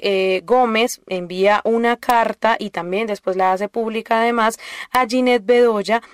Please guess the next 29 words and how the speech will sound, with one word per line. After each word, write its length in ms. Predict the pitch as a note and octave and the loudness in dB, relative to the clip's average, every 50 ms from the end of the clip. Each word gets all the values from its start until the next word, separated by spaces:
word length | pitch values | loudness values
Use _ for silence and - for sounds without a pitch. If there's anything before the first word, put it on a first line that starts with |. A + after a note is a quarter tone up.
| - _ - | -20 _ 0
donde 320 | G#3 B3+ C4 C4 A#3+ C4 | 2 2 4 4 2 2
le 120 | C4 C4 B3+ | 2 2 0
pide, 540 | - A#3 A3 G#3+ G#3+ A3 A3+ A3+ A3+ - - - | -2 -4 -4 -2 0 2 2 2 2 0 -4 -8
eh, 340 | - - F3+ F3+ F3+ F3 - | -8 -8 -6 -6 -8 -8 -10
que 320 | - - G3 G3 G3+ - - | -8 -4 -2 0 0 -2 -4
se 180 | - - G#3 G3 | -4 -4 -4 -4
sienten 380 | - G#3 G3+ G3 F#3+ G#3 G#3+ | -2 -4 -4 -4 -4 -4 -2
a 80 | G#3+ G#3+ | 0 0
dialogar 580 | G#3+ G#3+ G#3 G#3+ G3+ G#3 G3+ G3+ G#3 G#3+ - - | 0 0 0 0 2 2 2 2 2 -2 -4 -6
en 200 | G#3+ G#3+ G#3+ G#3+ | -8 -6 -6 -6
busca 320 | G3+ G#3+ G#3 - - G#3 | -6 -6 -6 -2 0 0
de 80 | G3 G3 | 0 0
una 160 | F#3 F#3+ F#3+ | -2 -4 -4
solución 420 | - - A3 G#3+ G#3+ G3+ G#3+ G3+ G3 | -4 -4 -4 -4 -4 -4 -4 -4 -4
amistosa, 480 | G3+ A3 A3+ A3 - A#3 G#3+ A3 A3+ | -4 -6 -6 -4 -4 -4 -2 -2 -2
lo 120 | A#3+ A3 - | -2 -2 -4
cual, 180 | - G#3 F#3 | -8 -10 -8
pues, 240 | - - F#3 - - | -8 -10 -10 -8 -8
es 160 | - F#3+ - F#3+ | -8 -8 -6 -6
una 160 | F#3+ F#3+ F#3+ | -6 -6 -8
opción, 240 | F#3 - G3 F#3+ F#3+ | -8 -8 -8 -8 -6
digamos, 300 | F#3+ G3 F#3 G3 G#3 - | -4 -4 -4 -6 -6 -8
que 80 | - | -10
está 140 | - - F#3+ | -10 -10 -10
contemplada 520 | - - F#3 F3+ F3+ - F#3 F3+ F3 F3 | -12 -12 -12 -12 -10 -8 -6 -4 -4 -2
en 60 | F3 F3+ | -4 -4
la 80 | F#3 | -6
Corte 400 | - - F#3+ F#3 F#3 - - F3 | -2 0 0 0 0 -2 -6 -10
también. 420 | - F3+ E3+ E3+ F3+ G#3+ G#3+ F3+ | -8 -10 -10 -6 -4 -2 -2 -2